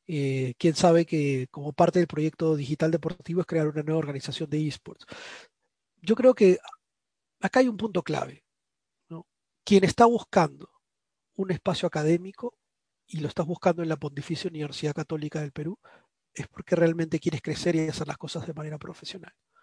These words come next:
Entonces, eh, lo quieres hacer con seriedad. Entonces, yo creo que este es un excelente espacio para investigar, es un espacio para aprender, es un,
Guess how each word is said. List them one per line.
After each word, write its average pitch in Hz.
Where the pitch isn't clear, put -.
Entonces, 175
eh, 147
lo 151
quieres 165
hacer 156
con 180
seriedad. 147
Entonces, 165
yo 190
creo 208
que 196
este -
es -
un 165
excelente 165
espacio -
para 156
investigar, 156
es -
un 151
espacio -
para 147
aprender, 160
es -
un, 147